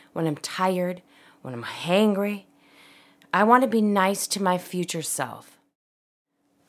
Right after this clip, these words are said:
I want to be nice to my future self who doesn't want to have to make that decision on a Tuesday night after a long day of work. It's in the plan,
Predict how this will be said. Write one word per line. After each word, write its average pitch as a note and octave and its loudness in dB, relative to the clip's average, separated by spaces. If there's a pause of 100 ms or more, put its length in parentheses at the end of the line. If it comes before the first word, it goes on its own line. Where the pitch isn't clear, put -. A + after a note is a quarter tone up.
(120)
I F#3 2
want G3 4
to F#3+ 4
be F#3+ 2
nice F#3+ 2
to G3+ -6
my D3+ -4
future A3 -4
self - 0 (640)
who F3+ -4
doesn't F3+ 4
want A3+ 6
to A3+ 2
have G3 -2
to G3+ -2
make F#3 2
that F#3 0
decision F3+ 0
on D3 2
a B2 -4
Tuesday D#3+ -2
night E3+ 0 (240)
after - -4
a B2 -2
long F3 6
day E3+ 2
of D#3+ -2
work. B2+ -2 (680)
It's - -8
in A3+ 4
the B3 2
plan, C#4+ 2